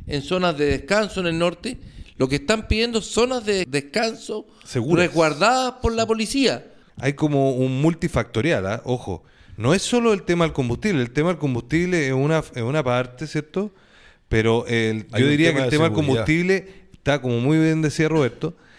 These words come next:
Speaker 2: está más asociado a los propietarios, a los grandes cami-, a los grandes transportistas, ¿cierto? Pero el chofer, el camionero, está muy preocupado por la seguridad. O sea, aquí han matado colegas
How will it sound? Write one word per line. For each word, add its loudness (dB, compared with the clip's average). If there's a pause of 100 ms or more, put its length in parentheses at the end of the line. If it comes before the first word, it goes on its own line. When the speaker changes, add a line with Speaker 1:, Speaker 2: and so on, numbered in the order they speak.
(140)
Speaker 2:
está -2
más 0
asociado 0
a -2
los -2 (360)
propietarios, 0
a 2
los -2
grandes 0
cami-, -4
a -2
los 0
grandes 0 (180)
transportistas, -4 (140)
¿cierto? -10 (440)
Pero 2
el -6
chofer, 0
el -2
camionero, 0 (180)
está -2
muy 0
preocupado -2 (460)
por -2 (100)
la -2
seguridad. -4
O -12
sea, -2
aquí -6 (200)
han -4
matado 0
colegas -2